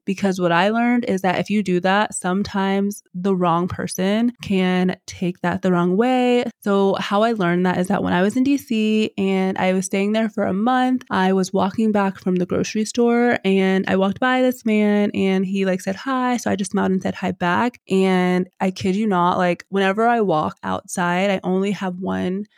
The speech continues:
AirPod or headphone in. And so I, like, noticed that he had turned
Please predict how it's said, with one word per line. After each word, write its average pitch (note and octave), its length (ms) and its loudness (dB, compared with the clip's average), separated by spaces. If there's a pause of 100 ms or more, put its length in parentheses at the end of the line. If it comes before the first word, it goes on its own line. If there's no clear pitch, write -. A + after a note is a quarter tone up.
(100)
AirPod A3+ 540 2
or F#3+ 220 2 (160)
headphone F#3+ 400 -2
in. B3 440 0 (140)
And G3 160 2
so F#3 260 2
I, F#3 180 0
like, F#3 180 0
noticed G3 680 2
that F#3 180 -2
he F#3+ 380 0
had E3+ 200 -4
turned G#3 720 2